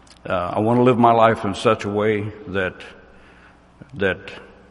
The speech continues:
the ashes of my television are not scattered on my grave,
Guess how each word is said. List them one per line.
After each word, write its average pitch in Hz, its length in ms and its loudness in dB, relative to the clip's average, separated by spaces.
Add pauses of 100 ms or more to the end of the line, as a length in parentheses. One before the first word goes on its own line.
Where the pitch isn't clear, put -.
(140)
the - 160 -6
ashes 101 540 -2
of 92 240 -2
my 92 140 -2
television 95 720 -4
are 87 120 -8
not 87 300 -10
scattered 92 400 -6
on 85 100 -10
my 85 120 -14
grave, 87 320 -16